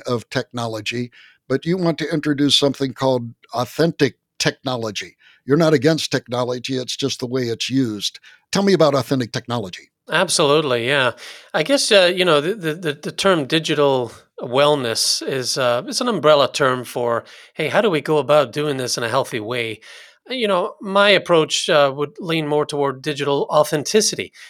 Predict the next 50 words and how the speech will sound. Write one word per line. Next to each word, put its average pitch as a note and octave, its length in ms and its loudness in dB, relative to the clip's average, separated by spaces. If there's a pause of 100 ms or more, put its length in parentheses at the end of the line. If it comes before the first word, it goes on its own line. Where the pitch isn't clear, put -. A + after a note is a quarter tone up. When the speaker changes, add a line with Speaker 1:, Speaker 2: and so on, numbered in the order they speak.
(160)
Speaker 2:
In D#3 60 0
other D3+ 120 4
words, D3 160 2
it's C#3 160 -2
getting D#3+ 340 -2
to D#3 460 0 (360)
the C3+ 100 0
heart D#3+ 500 4 (120)
of C3+ 520 0 (200)
why E3 440 4
we B2+ 140 -2
should, A#2 360 -6 (200)
uh, B2 300 -4
have B2+ 200 -2
wellness A#2 540 -4
with C3 160 -6
our A2+ 200 -4
digital A#2+ 520 -6
life. G#2+ 320 -8 (420)
So E3+ 540 4
I G#3 120 2
call G#3 260 6
it D3 60 6
authentic D#3+ 460 2
technology. B2+ 800 -2 (240)
There's G3 140 -8
a A3+ 40 0
number E3 220 4
of C#3+ 60 2
names C#3+ 280 2
for C#3+ 220 4
it, D#3+ 80 2
a - 20 -6
number C#3 200 -2
of B2 80 -4
approaches, B2+ 540 -2
but C3+ 300 -4
this E3 220 -2
is C#3 100 -2
something C3 300 -4
I've B2+ 180 -2
developed B2 440 -2
as B2 100 -6
I've A2+ 200 -2
studied G#3+ 420 -2
this A#2 240 -6
the B2 100 -4
last A#2 260 -2
five A2+ 300 -2
years. B2 460 -6